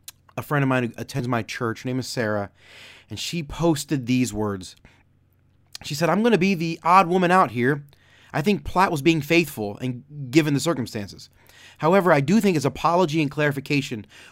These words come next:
was humble and necessary, considering the optics. People need to understand that this situation was sprung on him with no warning. He didn't have time to consider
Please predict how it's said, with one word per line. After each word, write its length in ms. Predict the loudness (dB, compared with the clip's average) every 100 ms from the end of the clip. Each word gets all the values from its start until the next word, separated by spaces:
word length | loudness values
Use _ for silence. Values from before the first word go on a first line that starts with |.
| -6
was 160 | -6
humble 380 | -2 0 4 2
and 120 | 2
necessary, 640 | 2 2 0 -4 -4 -6 -10 -20 -14
considering 520 | -6 -2 2 4 4 4
the 140 | 4
optics. 580 | 4 2 -6 -14 -16 -18 -20 _ _ _ _ _ _ -20 -14
People 180 | -2 2
need 140 | 2
to 80 | 2
understand 460 | 2 0 0 -2 -4 -12 -20 -14
that 80 | -2
this 120 | 0
situation 500 | 0 2 4 4 2
was 120 | -4
sprung 380 | -6 -2 2 4
on 140 | 4 2
him 240 | 0 -2
with 160 | -4 0
no 180 | 0
warning. 540 | 2 2 0 -2 -6 -12 _ -20 -20
He 80 | -6
didn't 180 | 0 2
have 140 | 2
time 220 | 2 0
to 60 | 0
consider 600 | -2 -2 0 2 2 0